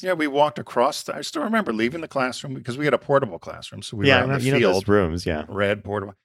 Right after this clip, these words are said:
Speaker 1: So we
Speaker 2: Mm-hmm.
Speaker 1: walked out, went up, and went up to the steps 'cause the junior high part of that school at the time was all new, and it was really something nice. And, uh, he knocks on the door, and Moodry's looking. I still remember him clip, and he was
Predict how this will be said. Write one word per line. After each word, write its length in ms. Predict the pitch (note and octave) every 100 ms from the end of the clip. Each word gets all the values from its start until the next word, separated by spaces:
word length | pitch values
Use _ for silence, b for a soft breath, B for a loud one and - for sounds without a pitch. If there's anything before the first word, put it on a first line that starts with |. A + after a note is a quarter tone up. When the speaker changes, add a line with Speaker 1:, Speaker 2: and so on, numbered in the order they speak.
| _ _ -
Speaker 1:
So 80 | C3
we 60 | A2+
Speaker 2:
Mm-hmm. 80 | A#2
Speaker 1:
walked 260 | A#2 A#2
out, 200 | C3+ B2 B2+
went 180 | A2+
up, 140 | A#2+ A#2
and 80 | G#2+
went 120 | G#2+
up 120 | A2+
to 80 | -
the 80 | B2+
steps 360 | - - B2 -
'cause 160 | A#2
the 100 | A2
junior 300 | A2 D#3+ F#3 A2
high 240 | A#2 B2+
part 240 | - F#2+ F2+
of 100 | F2
that 160 | F2
school 320 | - - A2 F#2+
at 80 | -
the 80 | -
time 240 | G2+ G2
was 140 | F2
all 160 | F2+ F2+
new, 320 | F2 F2+ E2
and 80 | F2+
it 60 | E2
was 140 | E2+ G#2+
really 180 | G2 G2
something 300 | G#2+ A2 G#2
nice. 200 | A2 - _ _ _ _ _ -
And, 220 | A2+ A2
uh, 220 | G#2 G2+
he 160 | A2 C#3+
knocks 280 | A2+ B2+ C#3
on 120 | C3+
the 80 | A#2
door, 260 | G#2+ G#2+
and 80 | G#2
Moodry's 340 | G2+ A2 G#2
looking. 420 | G2+ F2+ A2 A2 A#2
I 20 |
still 180 | - A2+
remember 240 | G2+ G2+
him 100 | F#2+
clip, 220 | F#2 A#2 -
and 100 | B2
he 40 | D3
was 100 | G3